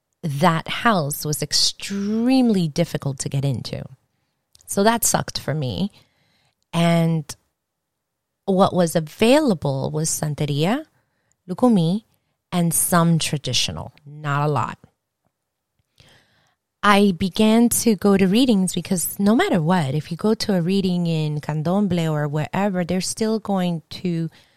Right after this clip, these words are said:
tackle things that you need to handle. So if you're having trouble in, I don't know, your home, your health, your job, each tradition is still going to handle this issue within their tradition.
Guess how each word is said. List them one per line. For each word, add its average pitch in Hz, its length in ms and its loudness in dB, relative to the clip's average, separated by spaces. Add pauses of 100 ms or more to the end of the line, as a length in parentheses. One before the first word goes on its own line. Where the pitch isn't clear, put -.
(280)
tackle 151 840 -2
things 170 400 -2
that 160 200 -4
you 151 140 0
need 139 280 -2
to - 120 -4
handle. 170 580 -2 (360)
So 175 220 0
if 165 180 0
you're 175 140 0
having 156 420 -2
trouble 143 720 -4
in, 143 720 -2 (420)
I 180 100 -6
don't - 160 -6
know, 76 120 -8
your 165 220 -2
home, 170 380 0
your 139 140 -4
health, 185 520 -4
your 170 100 -8
job, - 480 -2 (760)
each 226 340 -2
tradition 180 520 -4
is 156 80 -4
still 262 460 0
going 214 260 -2
to - 120 -6
handle 185 680 -2 (260)
this 170 380 0
issue 156 480 0 (320)
within 170 380 2
their 143 160 0
tradition. - 560 -8